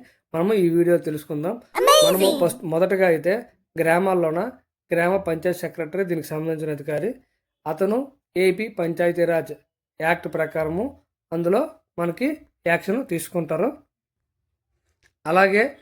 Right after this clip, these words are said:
Speaker 1: మనకి మున్సిపాలిటీలో అయితే మున్సిపల్ కమిషనర్ గారికి లేదా శానిటరీ ఇన్స్‌పెక్టర్ గారికి మనం కంప్లైంట్ చేయొచ్చు.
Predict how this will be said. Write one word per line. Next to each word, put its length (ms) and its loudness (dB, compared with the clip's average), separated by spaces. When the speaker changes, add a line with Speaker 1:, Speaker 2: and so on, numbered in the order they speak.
Speaker 1:
మనకి 440 2
మున్సిపాలిటీలో 560 2
అయితే 240 0
మున్సిపల్ 320 -2
కమిషనర్ 400 0
గారికి 560 -2
లేదా 220 2
శానిటరీ 520 0
ఇన్స్‌పెక్టర్ 500 -6
గారికి 280 -6
మనం 180 -4
కంప్లైంట్ 460 -6
చేయొచ్చు. 300 -2